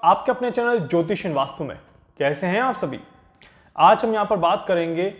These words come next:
एक बहुत ही ज्यादा इंपॉर्टेंट टॉपिक के बारे में।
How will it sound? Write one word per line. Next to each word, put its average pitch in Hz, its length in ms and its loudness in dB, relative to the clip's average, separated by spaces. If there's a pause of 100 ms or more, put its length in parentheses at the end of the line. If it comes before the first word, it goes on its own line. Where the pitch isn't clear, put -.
एक 147 220 -6
बहुत 247 340 0
ही 240 160 -2
ज्यादा 156 380 2
इंपॉर्टेंट 151 560 -4
टॉपिक 139 260 -6
के 156 100 -4
बारे 127 260 -4
में। 110 140 -14